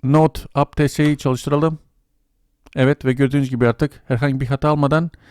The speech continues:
e, bu eklentiyi yapabiliyorsunuz. Beni izlediğiniz için teşekkür ederim. E, tekrardan özür dilerim bir önceki videoda bunu göstermediğim için. Bu çok önemli.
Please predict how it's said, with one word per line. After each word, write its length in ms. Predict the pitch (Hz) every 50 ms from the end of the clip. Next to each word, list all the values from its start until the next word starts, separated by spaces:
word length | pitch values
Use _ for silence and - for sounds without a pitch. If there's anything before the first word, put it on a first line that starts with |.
| - - - - - _ _ -
e, 360 | - 123 120 120 120 120 120 120
bu 140 | 123 143 147
eklentiyi 400 | 135 - - 131 120 - 147 165
yapabiliyorsunuz. 840 | 156 135 147 139 139 135 143 143 131 - - 131 143 165 - - - - _ _ _ _ - - - - - - - - - - _ _ _ _
Beni 260 | - 170 135 143 165 175
izlediğiniz 400 | 165 151 165 160 175 165 170 -
için 140 | - 170
teşekkür 340 | 160 - - - 160 151 170
ederim. 440 | 165 160 151 156 160 165 175 170 - - -
E, 720 | 127 127 127 127 127 127 127 127 127 127 123 123 123 123
tekrardan 400 | - 147 139 156 147 139 147 139
özür 280 | 143 143 131 143 147 131
dilerim 380 | 135 120 117 120 123 123 120 120
bir 80 | 123
önceki 320 | 120 117 117 123 - 127 117
videoda 300 | 117 117 110 117 110 113
bunu 180 | 117 113 113
göstermediğim 540 | 113 120 110 - 127 117 117 110 120 117 110
için. 340 | 113 113 - 147 147 139 143
Bu 80 | 151
çok 200 | 143 - 170 -
önemli. 360 | 175 160 147 135 139 147 170